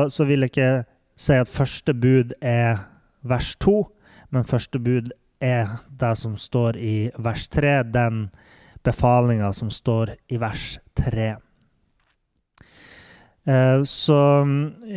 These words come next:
jødene, de vil derfor slå sammen det første og det andre budet, eller vers tre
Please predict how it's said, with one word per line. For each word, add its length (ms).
jødene, 560
de 180
vil 220
derfor 340
slå 460
sammen 720
det 100
første 640
og 160
det 100
andre 600
budet, 640
eller 420
vers 380
tre 420